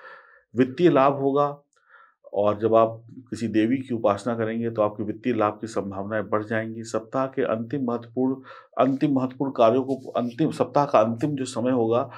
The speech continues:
वहां तक आपको सफलता मिलेगी और पूरे महत्वपूर्ण काम आप करते चले जाएंगे।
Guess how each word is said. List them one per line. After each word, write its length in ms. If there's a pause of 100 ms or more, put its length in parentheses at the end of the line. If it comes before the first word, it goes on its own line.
(280)
वहां 300
तक 140
आपको 260
सफलता 420
मिलेगी 300
और 100
पूरे 240
महत्वपूर्ण 580
काम 220
आप 160
करते 240
चले 260
जाएंगे। 420